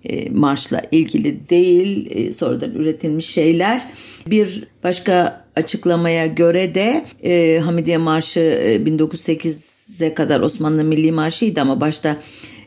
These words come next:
e, işte Cuma selamlıkları olmak üzere Abdülhamit'in saltanat boyunca resmi törenlerde çalınıyor diyor. Ama, e, iddiaçılar, e, bin dokuz yüz sekizin sonrasında,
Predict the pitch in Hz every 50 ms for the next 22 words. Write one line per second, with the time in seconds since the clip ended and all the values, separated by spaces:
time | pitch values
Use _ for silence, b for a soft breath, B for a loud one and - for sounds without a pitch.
0 | _ - - - - - - - - 151 - 147 151 147 143 151 - 165 147 143
1 | 139 143 139 139 151 143 143 139 143 143 143 143 - 151 - 143 - - 135 127
2 | - 160 139 139 143 143 - 156 147 143 - 139 135 131 151 143 135 139 131 131
3 | - 139 135 131 143 143 147 147 - - 156 151 - 151 143 143 147 151 156 175
4 | 180 262 254 - - 180 156 147 147 147 147 143 143 113 170 196 240 349 349 B
5 | B B B B B B - 160 160 156 156 - - - - - 156 151 127 120
6 | 117 - - 101 101 - - 147 135 135 - - - 135 143 156 165 180 175 -
7 | - - - 92 95 - - - - - - - - - _ - - - 147 135
8 | 131 127 - - - - 131 131 - 147 127 - 131 127 123 123 - 131 - -
9 | 120 - - 131 131 139 - - 208 B